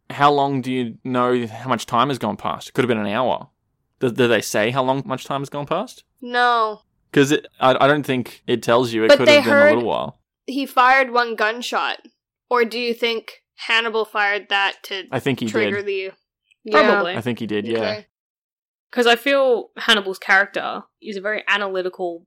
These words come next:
Speaker 3: person, so he
Speaker 2: Yeah.
Speaker 3: would have probably accounted for that.
Speaker 2: Yeah.
Speaker 3: I don't think anything he does is by accident or whimsical.
Speaker 2: He must have had more time then, 'cause he even moved the lights into a theatrical
Speaker 1: Yeah.
Speaker 2: positioning. So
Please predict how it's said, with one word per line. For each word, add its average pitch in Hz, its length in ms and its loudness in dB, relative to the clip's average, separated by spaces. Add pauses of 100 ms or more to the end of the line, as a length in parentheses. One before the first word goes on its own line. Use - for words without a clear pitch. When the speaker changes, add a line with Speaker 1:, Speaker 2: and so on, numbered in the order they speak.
Speaker 3:
person, 185 520 -6
so 170 180 -4
he 175 120 -4
Speaker 2:
Yeah. 220 100 0
Speaker 3:
would 202 100 -2
have - 140 -8
probably 185 340 -4
accounted 165 440 -6
for - 140 -10
that. 98 280 -8 (200)
Speaker 2:
Yeah. 202 360 -2 (400)
Speaker 3:
I 180 40 -4
don't 214 120 0
think 214 140 -2
anything 190 300 0
he 175 320 -10 (140)
does 180 300 0
is 170 100 -14
by 170 160 -8
accident 147 540 -12
or 165 400 -6 (100)
whimsical. 175 640 -8
Speaker 2:
He 311 240 6
must 233 340 4
have 214 100 -4
had 208 200 0
more 202 140 -2
time 202 200 -8
then, 196 100 -6
'cause 220 140 -8
he 262 120 0
even 277 280 2
moved 226 240 4
the 220 100 4
lights 190 480 0
into 196 220 -6
a 185 60 -6
theatrical 185 800 -2
Speaker 1:
Yeah. 113 200 2
Speaker 2:
positioning. 185 720 -6 (600)
So 196 560 -2